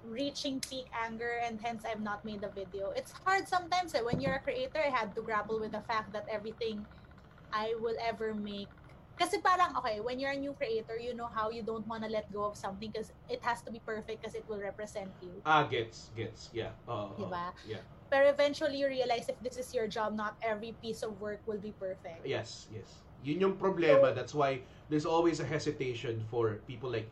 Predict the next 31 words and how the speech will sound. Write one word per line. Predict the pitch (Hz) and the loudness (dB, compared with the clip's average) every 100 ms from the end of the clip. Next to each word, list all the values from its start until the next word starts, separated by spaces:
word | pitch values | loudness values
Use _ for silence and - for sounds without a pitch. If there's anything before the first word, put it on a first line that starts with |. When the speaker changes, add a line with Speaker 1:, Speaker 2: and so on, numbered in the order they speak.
| 135 | -2
Speaker 2:
me. | 151 127 117 - - - - - | -2 -2 -8 -14 -20 -20 -14 4
I, | 147 147 143 | 8 8 8
I've | 147 139 | 4 4
been | 143 143 | 0 4
always, | 143 135 135 - - - | 4 4 -2 -10 -16 -8
uh, | 127 120 117 117 113 | -2 2 2 2 0
been | 123 120 | 0 -2
advised | 110 110 - | 0 -2 0
by | 113 | -2
people | 110 - | -2 -6
na, | 107 127 | -6 -4
"Put | 156 | -2
your | 175 | -2
shit | - 160 | 0 0
out | 147 113 | 0 0
there, | 104 | -4
put | - | -4
your | - | -10
shit | 117 110 101 | -8 -6 -8
out | 101 | -10
there." | 101 | -10
I'm | 95 95 | -10 -10
like, | 95 | -6
"Yeah, | 170 170 | -2 0
I'm | 170 | 2
gonna | 214 | 0
put | - 185 - | -2 -6 -6
some | - 143 139 | 0 0 0
shit | - | -4
out | 110 101 - | -4 -4 -6
there." | 104 95 95 | -10 -10 -12